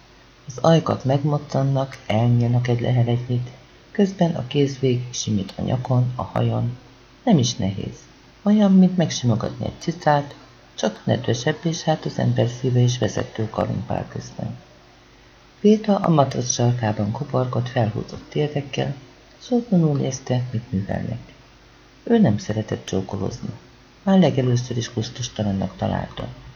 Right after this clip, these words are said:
Sose mondott persze semmit, de abból, ahogy azonnal elfordította a fejét, és meztelen vállába törölte nyálas száját, lehetett tudni. Piszkosnak érezte magát a fogsora és az ajka között hucánkoló nyelvtől,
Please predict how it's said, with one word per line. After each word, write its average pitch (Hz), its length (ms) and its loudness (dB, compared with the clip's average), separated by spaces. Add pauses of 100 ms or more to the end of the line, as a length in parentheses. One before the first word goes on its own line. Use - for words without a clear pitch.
(340)
Sose 226 300 0
mondott 175 380 4
persze 156 320 0
semmit, 120 440 2
de 123 100 0
abból, 175 580 2
ahogy 143 300 -2
azonnal 165 440 2
elfordította 127 840 0
a 107 140 -2
fejét, 135 400 0 (800)
és - 260 -4
meztelen 151 520 2
vállába 143 500 2
törölte 123 520 2
nyálas 123 400 2 (120)
száját, 143 400 0 (100)
lehetett 104 420 -4
tudni. - 340 -8 (720)
Piszkosnak 190 600 0
érezte 147 420 0
magát 127 440 0
a - 60 -14
fogsora 156 600 -2
és - 160 -8
az - 180 -8
ajka 147 340 0
között 120 320 -4
hucánkoló 113 600 -2
nyelvtől, 143 600 -2